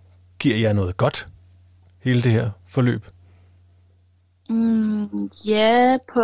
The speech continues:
Speaker 2: en eller anden måde, tror jeg. Men jeg tror ikke, hun er klar over, hvor meget det giver,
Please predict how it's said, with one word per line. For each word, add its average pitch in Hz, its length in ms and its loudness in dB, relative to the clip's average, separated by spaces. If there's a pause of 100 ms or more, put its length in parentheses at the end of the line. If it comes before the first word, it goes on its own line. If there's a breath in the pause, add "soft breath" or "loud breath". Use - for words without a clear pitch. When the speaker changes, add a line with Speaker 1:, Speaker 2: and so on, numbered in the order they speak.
(100)
Speaker 2:
en 285 160 0
eller 226 140 4
anden 208 140 -2
måde, 208 260 0
tror 220 320 -2
jeg. 190 200 -2 (500 loud breath)
Men 190 60 -6
jeg 196 100 -2
tror 208 260 0
ikke, 240 220 -2
hun 240 100 0
er 220 60 0
klar 220 280 -2
over, 202 140 0
hvor 196 140 -4
meget 220 360 2
det 247 120 -2
giver, 110 280 -8